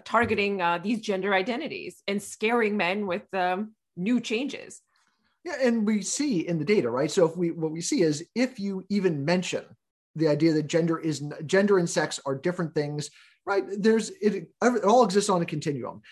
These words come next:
Speaker 2: This is upsetting, right? If you have, if your entire identity is built around,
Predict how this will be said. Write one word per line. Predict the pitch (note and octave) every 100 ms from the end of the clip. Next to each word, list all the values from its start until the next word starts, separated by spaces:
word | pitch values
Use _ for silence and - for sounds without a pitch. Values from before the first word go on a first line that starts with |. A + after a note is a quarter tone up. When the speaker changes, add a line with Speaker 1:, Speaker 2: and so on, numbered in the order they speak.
| - _
Speaker 2:
This | C#3+ D#3 D4 - -
is | G3 F#3 F3+ -
upsetting, | - - - A2+ - - _ -
right? | C#3+ E3+ F3 F#3
If | A3 G#3+
you | G#3 F#3+
have, | D#3+ E3 D#3 D3+
if | F3 G3
your |
entire | F3 F3 A#3 G#3
identity | F3 F3+ E3
is | D3
built | D#3 E3
around, | C#3+ C#3